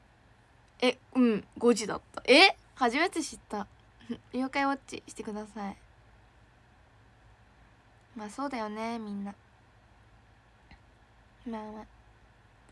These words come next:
さつきちがさっき、「ゆあちゃんはいつも褒めてくれて優しい」。え、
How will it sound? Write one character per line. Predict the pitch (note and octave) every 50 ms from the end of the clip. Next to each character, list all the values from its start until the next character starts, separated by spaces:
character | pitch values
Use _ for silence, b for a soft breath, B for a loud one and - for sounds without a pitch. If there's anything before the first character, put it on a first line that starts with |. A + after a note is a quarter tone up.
| B B B B B B B B B B - -
さ | A#3+
つ | A3 -
き | - D4 C#4+
ち | C#4+ D#4 D#4
が | D#4 D#4+
さ | D#4+ - E4
っ | D#4+ -
き、 | - - B3+ C4+
「ゆ | D4+
あ | D#4 D4+
ち | D4 - C#4
ゃ | B3+ A#3+ A#3
ん | A3+ B3
は | B3+ C4+ - -
い | - C#4
つ | - - C4+
も | A#3+ A#3+ A#3
褒 | A3+ A#3+
め | B3+ C4 B3
て | - A3+ G#3
く | - A3
れ | G#3 G#3
て | G3+ - G#3+
優 | G#3
し | G3+ - A#3 - - C#4
い」。 | B3+ -
え、 | - C#4+ D4